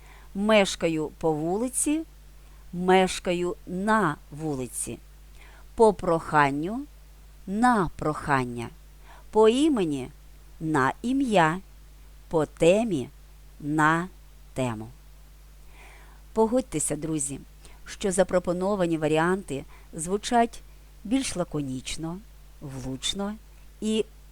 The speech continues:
по-українському. Та водночас слід пам'ятати, що відпочиваємо ми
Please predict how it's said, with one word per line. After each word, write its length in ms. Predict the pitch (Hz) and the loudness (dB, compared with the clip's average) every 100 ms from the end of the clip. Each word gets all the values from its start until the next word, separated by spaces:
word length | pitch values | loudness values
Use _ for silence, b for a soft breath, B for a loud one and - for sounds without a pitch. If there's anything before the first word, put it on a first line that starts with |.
| - | -6
по-українському. 1500 | - 269 262 - 240 - 214 202 208 190 175 - - 131 123 120 - - - - - B B B B - | 2 4 4 -2 -6 0 4 4 4 -4 -4 -8 -4 -4 -6 -10 -18 -20 -20 -20 -20 B B B B -2
Та 100 | 240 | 0
водночас 760 | 277 269 330 320 294 - - - - | 0 2 2 2 -2 -2 -8 -12 -10
слід 300 | - 196 202 | -6 -4 -2
пам'ятати, 840 | 175 170 165 - 202 202 - 160 | 0 2 0 2 -2 -2 -4 -4
що 440 | - - - 220 220 b b b b - - - - | -6 -8 -2 0 0 b b b b -20 -20 -20 -10
відпочиваємо 840 | 226 277 311 294 339 381 349 202 165 | -4 -2 -2 -2 2 4 4 4 0
ми 280 | 147 131 | 0 -4